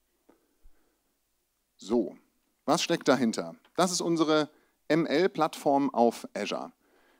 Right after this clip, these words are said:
Los geht's in der ersten Zeile oben mit sogenannten Domain-Specific Pre-Trained Models. Dahinter stecken die Komponenten oder Teile der Komponenten von dem Bosch-Szenario, was wir gesehen haben. Man muss sich das so vorstellen, dass wir auf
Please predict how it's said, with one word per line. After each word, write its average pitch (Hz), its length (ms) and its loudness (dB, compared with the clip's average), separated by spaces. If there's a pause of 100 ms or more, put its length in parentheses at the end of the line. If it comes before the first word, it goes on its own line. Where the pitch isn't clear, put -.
(120)
Los 190 340 6
geht's 202 360 -4
in 170 140 0
der 156 80 2
ersten 185 280 0
Zeile 165 300 4
oben 160 160 2
mit 135 100 2
sogenannten 139 380 0
Domain-Specific 160 1200 2
Pre-Trained 143 640 -2
Models. 92 600 -2 (580)
Dahinter 175 440 -2
stecken 165 480 -4
die 208 440 0
Komponenten 151 440 -4
oder 107 180 -4
Teile 185 300 -4
der 156 100 -4
Komponenten 139 440 -4
von 110 100 -6
dem 92 100 -6
Bosch-Szenario, 147 580 0
was 120 160 -2
wir 110 80 0
gesehen 120 340 -4
haben. 160 160 -4
Man 135 100 0
muss 131 100 0
sich - 100 -18
das 113 140 -6
so 160 160 0
vorstellen, 135 600 -4 (640)
dass 123 320 -4
wir 208 520 -2
auf 120 300 2